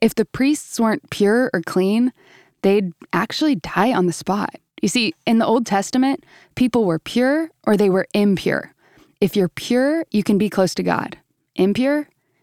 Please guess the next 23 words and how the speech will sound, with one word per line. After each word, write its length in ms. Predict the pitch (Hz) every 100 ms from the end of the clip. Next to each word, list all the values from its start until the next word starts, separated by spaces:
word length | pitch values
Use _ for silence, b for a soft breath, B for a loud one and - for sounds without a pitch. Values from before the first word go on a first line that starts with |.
| _
you 100 | 208
can't. 460 | - 214 - - - _ _ _ _ _ _ _
Impurity, 720 | 202 196 311 349 233 202 190 -
it 120 | 226
was 200 | 269 320 -
associated 760 | 190 - 196 226 262 269 262 208
with 160 | 190 -
death. 380 | 180 - - _ _ _ -
You 100 | 190
touch 260 | 214 208
a 140 | 208 160 _ -
dead 180 | 202 175
body 500 | 233 240 247 240 214
or 60 |
mold 480 | 175 190 214 220 202
or 80 | 185
ate 180 | 196 -
the 100 | 220
wrong 240 | 202 214
food, 400 | - 185 220 269 - b b b b
impure. 500 | 202 190 190 170 - _ B B B B _
It 80 | 233
wasn't 280 | 330 339